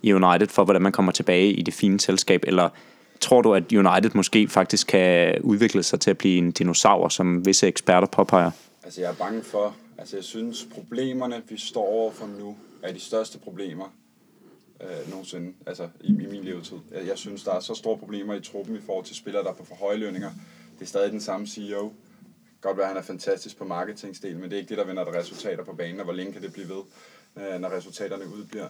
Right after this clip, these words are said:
Speaker 2: Og jeg, jeg er bekymret for, hvorfor vi, man hører ikke mere omkring det her director of football, og så bliver det, øh, McPherson og, og Ole Gunnar Solskjaer. Var,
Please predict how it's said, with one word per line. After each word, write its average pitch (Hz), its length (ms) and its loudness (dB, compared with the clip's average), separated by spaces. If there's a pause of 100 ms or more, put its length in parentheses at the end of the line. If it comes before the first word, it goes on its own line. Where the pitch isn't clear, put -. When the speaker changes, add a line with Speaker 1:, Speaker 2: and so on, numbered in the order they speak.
(1200)
Speaker 2:
Og 104 100 -4
jeg, 101 160 0
jeg 98 100 -2
er 92 40 -10
bekymret 127 380 -10
for, 113 120 -6
hvorfor 110 280 -8
vi, 98 200 -14
man 107 160 -10
hører 120 280 -4
ikke 117 140 -6
mere 120 140 -10
omkring 120 320 -12
det 117 100 -12
her 117 120 -8
director 110 520 -4
of 113 80 -10
football, 117 500 -8
og 101 60 -10
så 104 80 -16
bliver 107 180 -6
det, 101 240 -8
øh, 92 120 -12
McPherson 113 580 -10
og, 90 160 -6
og 95 240 -10
Ole 98 120 -12
Gunnar 101 200 -10
Solskjaer. 117 460 -8
Var, 92 180 -6